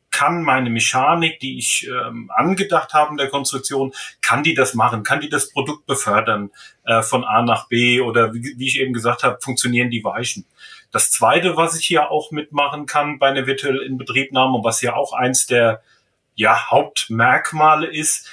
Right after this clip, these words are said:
das Steuerungsprogramm zu testen. Ähm, irgendeiner setzt sich hin und muss das Programm für die Maschine schreiben.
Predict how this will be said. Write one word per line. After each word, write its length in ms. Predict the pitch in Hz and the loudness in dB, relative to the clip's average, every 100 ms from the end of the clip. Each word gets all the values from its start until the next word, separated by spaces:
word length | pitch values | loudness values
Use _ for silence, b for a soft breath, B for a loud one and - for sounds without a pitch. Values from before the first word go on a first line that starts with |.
| B - | B -4
das 140 | 123 | -2
Steuerungsprogramm 1000 | - 135 170 151 120 - 113 - 95 95 | 2 4 4 0 -6 -8 -8 -8 -8 -8
zu 140 | - - | -10 -8
testen. 500 | 101 - - - - _ b b b _ | -6 -4 -4 -8 -18 _ b b b _
Ähm, 420 | 107 104 104 113 - _ _ | 2 2 0 -6 -12 _ _
irgendeiner 540 | 151 165 143 147 - | 0 0 0 2 4
setzt 280 | - 151 - | 2 0 0
sich 180 | 143 - | -2 0
hin 200 | 156 175 | 0 0
und 100 | 135 | 0
muss 200 | 139 139 | -2 -2
das 180 | 143 - | -4 -4
Programm 400 | 131 117 117 - | -4 0 0 0
für 120 | 147 | -6
die 120 | 131 | -4
Maschine 560 | 120 117 - 131 127 113 | -2 0 -2 -2 0 0
schreiben. 560 | - 101 110 120 104 | -2 2 2 2 -4